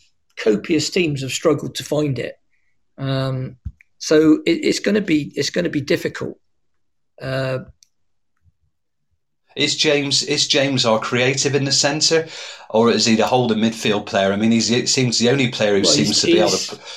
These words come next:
Speaker 2: pass, pass the ball, but he, he, you know, he hasn't got the legs, I don't think, to drive us forward for ninety minutes. So Palmer could play that role, but he needs to be played as far forward as possible. So, as, I mean,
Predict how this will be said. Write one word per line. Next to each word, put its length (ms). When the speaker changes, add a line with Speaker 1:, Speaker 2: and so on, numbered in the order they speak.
Speaker 2:
pass, 420
pass 400
the 80
ball, 500
but 300
he, 420
he, 340
you 40
know, 200
he 200
hasn't 300
got 160
the 80
legs, 360
I 60
don't 220
think, 260
to 80
drive 380
us 100
forward 420
for 140
ninety 400
minutes. 580
So 220
Palmer 480
could 240
play 260
that 240
role, 280
but 160
he 80
needs 300
to 60
be 140
played 320
as 100
far 300
forward 340
as 120
possible. 560
So, 220
as, 140
I 320
mean, 240